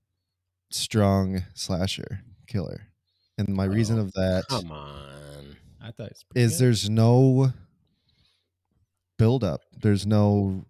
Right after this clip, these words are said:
Speaker 1: like, the reason why we like some of the slashers, or the reason why I like most slashers and why they're acclaimed by a lot of people, is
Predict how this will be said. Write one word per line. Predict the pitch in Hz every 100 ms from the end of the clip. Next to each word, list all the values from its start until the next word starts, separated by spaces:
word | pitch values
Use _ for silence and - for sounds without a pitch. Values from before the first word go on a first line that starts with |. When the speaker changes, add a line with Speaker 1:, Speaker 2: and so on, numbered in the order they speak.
| _ _ _ _ _ _ _ _ _ -
Speaker 1:
like, | 117 107 _ -
the | 127
reason | 117 156 165 156
why | 117 120
we | 113
like | 104 101 101 - - _
some | - 113
of | 104
the |
slashers, | 95 - 95 90 98 92 85 - - _ _
or | 104
the | 95
reason | 98 107 95
why | 92 87
I | 82 98
like | 90 87
most | 85 85
slashers | - 82 - 90 92
and | 90
why | 87
they're | 90 87
acclaimed | 82 107 104 92 87 - _ _ -
by | 95
a |
lot | 85 82
of |
people, | - 123 95 92
is | 90 92 87 82 -